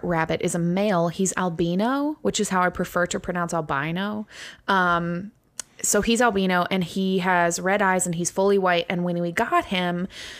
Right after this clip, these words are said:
my partner at the time, uh, really, he named him first, and he wanted to name him, um, Nikki,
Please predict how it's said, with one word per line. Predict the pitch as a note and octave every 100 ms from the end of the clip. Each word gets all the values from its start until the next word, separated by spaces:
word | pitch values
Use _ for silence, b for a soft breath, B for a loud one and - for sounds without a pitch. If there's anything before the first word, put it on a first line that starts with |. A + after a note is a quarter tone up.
| B
my | F#3 F3+ F3
partner | F3 G#3+ G#3+ G3
at |
the | F#3
time, | - - G#3+ G3+ F3+ F3+ F#3 - _ -
uh, | F#3 F3+ F#3
really, | G3+ G3 - -
he | G3+ - G#3+ G#3
named | F#3 F3+ F#3
him | G3 F3
first, | F3+ D#3+ G#3 -
and | F#3
he | F#3
wanted | F#3 F3 F3
to | F#3
name | F3 E3 E3 E3+ -
him, | - F3 E3 D#3+ F3 F#3 B B B B
um, | - E3+ E3 D#3 F3+ G#3 -
Nikki, | G3 G3+ G3 F#3+ F#3 F3 -